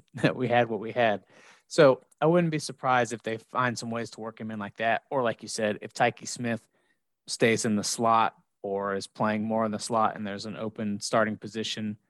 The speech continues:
at safety. But he's just, he's such a good athlete and such a good football player that it's hard to not see him getting at least some snaps.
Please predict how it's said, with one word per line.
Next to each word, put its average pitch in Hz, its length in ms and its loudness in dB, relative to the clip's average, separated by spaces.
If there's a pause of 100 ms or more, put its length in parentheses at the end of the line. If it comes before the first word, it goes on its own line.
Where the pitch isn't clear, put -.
(320)
at 123 200 -4
safety. 110 580 -2 (640)
But - 300 -2 (300)
he's 160 180 6
just, 185 240 6 (120)
he's 147 220 2
such 165 220 2
a 160 40 0
good 135 160 2
athlete 117 440 0 (140)
and 120 220 -4
such - 220 -2
a 117 40 -8
good 113 200 -2
football 139 320 2
player 156 420 0 (460)
that 110 140 2
it's 107 140 -2
hard 123 180 6
to 117 80 -2
not 117 240 0
see 120 200 0
him 110 180 -2
getting 110 460 -2 (380)
at 110 100 -2
least 113 260 -2
some 104 260 0
snaps. - 640 -6